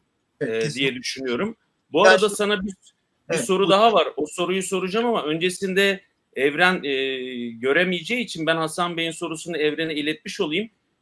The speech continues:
Speaker 2: E, Yunanistan Süper Ligi'nde Atromitos Lamia maçı K G olur mu diye sormuş Hasan Mehmet. Evren Zerecan yazarsan sevinirim. Sezgin üyemiz de Zadik sana Atletico Bilbao maçında Valencia karşısında kornerler gelebilir mi diye soruyor.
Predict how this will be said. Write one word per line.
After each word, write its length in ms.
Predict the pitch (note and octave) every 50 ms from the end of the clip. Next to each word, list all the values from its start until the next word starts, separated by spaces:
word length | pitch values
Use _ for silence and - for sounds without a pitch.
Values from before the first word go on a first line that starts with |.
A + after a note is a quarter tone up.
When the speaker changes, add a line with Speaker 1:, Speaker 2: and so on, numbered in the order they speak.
| _ -
Speaker 2:
E, 80 | A2 A2
Yunanistan 800 | A2 A2 G#2+ A2 G#2+ A#2 C3+ D3+ E3 F3 F#3 F3+ - - G#3 G#3
Süper 380 | G3 - - G3 - A3 G#3+ F#3+
Ligi'nde 240 | F3 F3 G3+ A3 A#3+
Atromitos 720 | G#3+ F#3 F#3 - - G3+ G#3+ G#3 - A3 A3+ A3+ - -
Lamia 340 | - - G#3+ A3 G#3+ F#3+ F3
maçı 300 | E3+ E3+ E3 - A#3+ A#3+
K 200 | - F#3+ G3 G3
G 160 | F#3 G3 G3+
olur 260 | G3 F#3 F#3 F#3+ G3+
mu 180 | G3 F#3 F3 C#3+
diye 140 | C#3+ C#3 B2+
sormuş 400 | - - C#3 B2 B2+ B2 - C3+
Hasan 300 | B2+ - - C#3+ C3+ C3+
Mehmet. 360 | C3+ C3 D3 F#3+ A3+ A3+ -
Evren 340 | E3+ E3 D#3+ D#3+ F3 F3 E3+
Zerecan 460 | D#3+ F3 F3 F3+ E3+ D#3+ E3+ F3 F3
yazarsan 580 | E3+ E3 E3 D#3 E3+ F3 F3 F3 - F3+ E3+ E3
sevinirim. 500 | D#3+ - G3 G#3 G#3 E3+ E3 G#3+ A#3 - _ _ _ _ _ -
Sezgin 400 | - - F#3 F3+ F3+ F3 G#3+ G#3
üyemiz 420 | F#3 F3 E3 D#3 D3+ C#3+ C#3+ -
de 160 | G3 G#3+ G#3
Zadik 320 | E3+ F3 F#3 D#3 D#3+ D#3 -
sana 340 | - G3 - - G3 G#3
Atletico 560 | - F3+ F3+ - F3 E3 - - F#3 F3+ E3+ D#3+
Bilbao 340 | F#3 E3+ D#3 D3+ D3 C#3+
maçında 400 | C#3+ C#3 C3 - C#3 B2+ B2 B2
Valencia 440 | B2+ C#3 D#3 E3+ D#3+ - - C#3+ B2
karşısında 540 | - C3 A#2+ A#2 - - C#3+ C3+ E3+ G3+ G3+ - - - - _ -
kornerler 580 | - E3 E3+ F3+ F3+ F#3 F3+ F3 F3 G3 G3+ F#3
gelebilir 500 | D3+ D#3 D#3 E3 D#3+ D#3 D#3 E3+ F3+ E3+
mi 140 | E3 D3+
diye 160 | B2 B2 A2+ G#2+
soruyor. 460 | - - A#2+ A2 A#2 C#3 F3 F#3